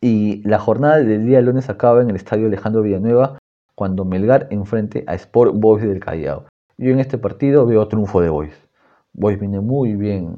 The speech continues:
muy bien de la mano de Teddy Cardama y con Motoneta Penco,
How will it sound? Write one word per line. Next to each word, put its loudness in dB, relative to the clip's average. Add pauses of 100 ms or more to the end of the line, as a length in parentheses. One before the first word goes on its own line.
(140)
muy -4
bien 0
de -2
la -2
mano -2
de 0
Teddy -2
Cardama -2 (100)
y -8
con -4
Motoneta 0
Penco, 0